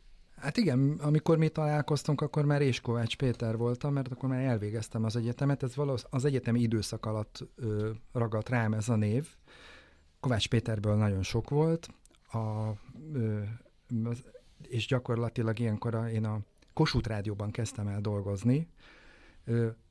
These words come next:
reggeli műsorokban azzal kerestem a pénzemet az egyetem mellett, hogy a reggeli műsorokban, ö, mindenféle riportot készítettünk.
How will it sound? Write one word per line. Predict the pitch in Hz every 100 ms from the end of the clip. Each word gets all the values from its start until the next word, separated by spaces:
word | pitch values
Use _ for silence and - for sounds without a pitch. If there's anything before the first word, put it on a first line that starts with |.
| _ - - - _ - - - _ _ - _ _
reggeli | 131 147 113 104
műsorokban | 120 - 104 98 95 107 113 113
azzal | 107 101
kerestem | 110 101 107
a | 101
pénzemet | 113 104 101 95
az | 104
egyetem | 101 98 98
mellett, | 98 120 117
hogy | 110
a |
reggeli | 117 113 98 95
műsorokban, | 104 95 92 95 95 110 113 110 107
ö, | 107 104
mindenféle | 117 101 104 98
riportot | 107 98 90 92 -
készítettünk. | 90 - 90 85 - 82 80